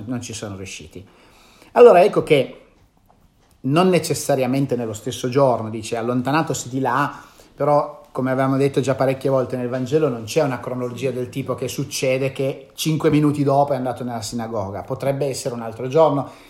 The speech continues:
in altri Vangeli infatti dicono che è un altro episodio. Qui lo mette nello stesso episodio. Perché? Perché il,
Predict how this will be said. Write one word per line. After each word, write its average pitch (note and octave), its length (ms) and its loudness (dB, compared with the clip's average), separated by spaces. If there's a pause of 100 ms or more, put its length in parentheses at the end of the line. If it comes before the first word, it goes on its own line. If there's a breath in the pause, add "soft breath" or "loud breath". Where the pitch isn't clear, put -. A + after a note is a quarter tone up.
in C3 80 0
altri C3+ 220 0
Vangeli D3 380 0
infatti C3+ 340 -4
dicono B2 320 -2
che - 120 -8
è - 20 -6
un A2 80 -8
altro A#2+ 260 -6
episodio. A2 640 -2 (520 soft breath)
Qui D#3+ 200 0
lo E3 100 4
mette D3+ 320 0
nello A#2+ 180 0
stesso - 360 -8
episodio. B2 680 0 (240 loud breath)
Perché? D3+ 640 -2
Perché C#3+ 340 -2
il, D3 520 4